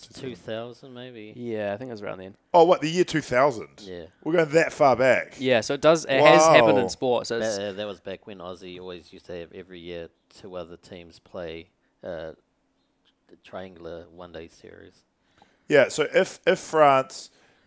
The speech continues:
Speaker 3: if, if France had the option of losing against Italy, putting out their B team and just jogging around the pitch,
Speaker 1: Yeah.
Speaker 3: getting thrashed by Italy and still finishing top of the pool,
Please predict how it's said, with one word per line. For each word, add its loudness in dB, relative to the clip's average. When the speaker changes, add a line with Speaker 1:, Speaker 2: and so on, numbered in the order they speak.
Speaker 3:
if, -2
if 2
France 2
had -4
the 0
option 0
of -6
losing -4
against -4
Italy, -6
putting -4
out 0
their -2
B -2
team -4
and -8
just -12
jogging -6
around -4
the -8
pitch, -6
Speaker 1:
Yeah. -20
Speaker 3:
getting -4
thrashed -2
by 0
Italy -2
and -8
still -8
finishing -8
top -8
of -20
the -6
pool, -6